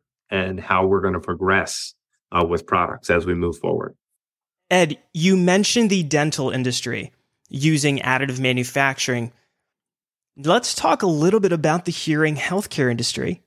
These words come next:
Speaker 2: And I kinda touched upon this a couple minutes ago, but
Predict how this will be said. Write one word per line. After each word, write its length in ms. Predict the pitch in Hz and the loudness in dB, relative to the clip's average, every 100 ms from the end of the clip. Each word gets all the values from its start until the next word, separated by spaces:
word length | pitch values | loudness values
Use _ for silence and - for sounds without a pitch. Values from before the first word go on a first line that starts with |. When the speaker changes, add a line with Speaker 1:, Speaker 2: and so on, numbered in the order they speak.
| - | -2
Speaker 2:
And 140 | 160 | 2
I 140 | 156 | 2
kinda 400 | 151 - 240 220 | 0 -4 -2 0
touched 360 | 208 202 180 - | 2 0 0 -6
upon 360 | 175 165 165 156 | -6 0 2 2
this 260 | 156 - | 0 -2
a 40 | - | -4
couple 280 | 180 143 | -4 0
minutes 320 | 143 160 170 147 | 0 0 0 0
ago, 260 | 127 127 | 2 2
but 240 | 127 123 | 2 0